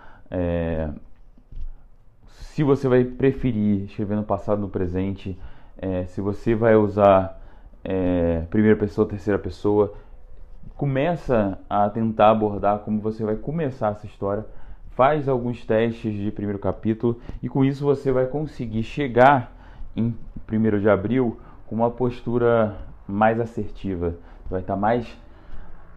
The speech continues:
tranquilo com a sua história. Se você precisar, é, manda a sua história pra alguma pessoa que você confie,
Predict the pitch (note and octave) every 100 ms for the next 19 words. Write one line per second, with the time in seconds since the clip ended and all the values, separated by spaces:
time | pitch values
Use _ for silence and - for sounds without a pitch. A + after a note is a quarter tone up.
0 | - D3+ D#3+ - E3 F#3+ D#3 A#2+ A#2 A2
1 | G#2+ - - E2 D#2+ D2+ - - - -
2 | A2+ A2 C#3 D3 C#3+ D3+ A2+ B2 C3+ A#2+
3 | - - - - F2+ F2 E2+ E2 D2+ -
4 | - - - - G#2 A#2+ D#3 F3+ - -
5 | A2+ - G#2+ G2+ G#2 G2+ F#2+ G2 G2 F#2+
6 | F#2+ - G2+ - A2+ G2 F#2+ F#2 F2+ -
7 | G#2+ B2